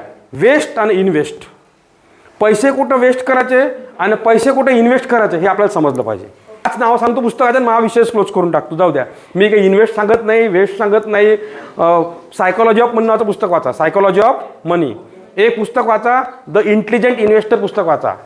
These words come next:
एक पुस्तक वाचा, Rich Dad Poor Dad वाचा. एक पुस-, आणि तुम्हाला सांगतो, विवेक बिंद्राचे इंग-, विवेक बिंद्राचे व्हिडिओ आहे बिझनेसवर, ते दहा, वीस, पंचवीस व्हिडिओ वाचा, ऐका, ऐका.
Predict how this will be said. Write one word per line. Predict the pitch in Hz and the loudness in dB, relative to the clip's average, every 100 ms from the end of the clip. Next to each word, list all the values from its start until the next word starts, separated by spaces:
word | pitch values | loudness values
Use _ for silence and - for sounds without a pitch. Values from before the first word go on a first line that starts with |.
| - - - - | -20 -20 -14 -2
एक | 208 233 | 0 2
पुस्तक | 226 214 233 | -2 0 0
वाचा, | 226 233 262 277 - 151 | 0 2 0 -2 -10 -4
Rich | 180 233 170 | 0 0 2
Dad | 226 233 226 | 0 0 0
Poor | 208 208 | 0 2
Dad | 202 | 2
वाचा. | 180 151 135 98 - - - - | 0 0 -4 -6 -12 -20 -20 -4
एक | 196 262 - | 0 0 0
पुस-, | 226 - - | -6 -6 -6
आणि | 185 240 | -4 -4
तुम्हाला | 254 254 | -2 -2
सांगतो, | 233 226 214 185 113 - - - - - _ _ _ _ _ _ _ - - - - - - - | 0 -2 0 0 0 -6 -20 -20 -20 -20 _ _ _ _ _ _ _ -20 -20 -20 -20 -20 -14 0
विवेक | 175 220 269 | 2 4 4
बिंद्राचे | 233 240 247 240 147 - - - _ _ _ - | 2 2 2 0 -8 -8 -20 -20 _ _ _ -4
इंग-, | 190 214 - - 208 | 0 0 -4 -4 0
विवेक | 185 208 254 | 2 4 4
बिंद्राचे | 220 214 233 240 | 4 2 2 2
व्हिडिओ | 214 226 | 4 4
आहे | 214 233 | 4 2
बिझनेसवर, | 190 160 196 - 123 - - _ _ _ - - _ _ _ _ _ - | 0 0 -2 -2 -8 -8 -20 _ _ _ -20 -20 _ _ _ _ _ 0
ते | 262 | 2
दहा, | 233 180 214 | 2 2 2
वीस, | 240 | 0
पंचवीस | - 220 214 | 0 -4 -2
व्हिडिओ | 196 196 | 2 2
वाचा, | 185 139 123 104 - | 2 0 -6 -10 -2
ऐका, | 151 175 110 - - - _ - | 0 2 -2 -4 -18 -20 _ -4
ऐका. | 147 156 127 | -2 0 -2